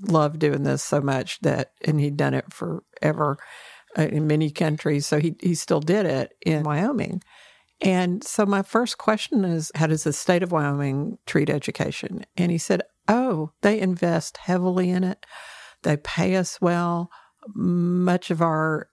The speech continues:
tourism and oil and gas money goes to it. It's great. They really invest in it." And I want to remind our listeners that this is, the taxes that we're paying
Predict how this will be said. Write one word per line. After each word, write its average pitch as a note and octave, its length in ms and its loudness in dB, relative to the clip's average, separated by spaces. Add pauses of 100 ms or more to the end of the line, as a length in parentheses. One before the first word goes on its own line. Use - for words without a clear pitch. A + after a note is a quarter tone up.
tourism F3+ 720 0
and D#3 440 -2
oil D3 260 2
and D3 120 -2
gas D#3 320 -2
money F3+ 240 0
goes D#3+ 440 -2
to G3 220 0
it. G3 140 -2 (400)
It's - 240 -2
great. D3+ 560 0
They C#3 160 -2
really C#3+ 480 0
invest C3+ 540 -2
in - 120 -8
it." - 120 -10 (760)
And F3+ 100 4
I E3 60 2
want G3 240 0
to A#3+ 40 0
remind F3 420 0
our C#3+ 100 0
listeners D#3+ 720 -2
that E3+ 260 -2 (200)
this F#3+ 580 -2
is, F#3 180 -2 (220)
the E3 160 0
taxes G#3 720 -2
that D#3 300 -2
we're D#3 160 -2
paying F3 600 0